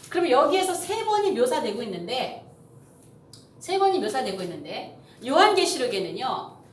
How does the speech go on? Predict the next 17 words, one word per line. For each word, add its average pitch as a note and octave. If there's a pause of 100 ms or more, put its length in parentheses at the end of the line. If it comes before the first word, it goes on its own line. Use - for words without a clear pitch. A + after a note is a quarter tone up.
(120)
첫 A4
번째 G#4+
휴거가 F#4+
일어날 C4
때에 G#3 (320)
자, -
살아있는 G4
자의, G#3+
살아있는 G4
자가 C#4
변화돼서 B3+ (120)
휴거하는, F4
나는 C#4+
이 E4+
말씀, -
이 D#4+
모양은 B3+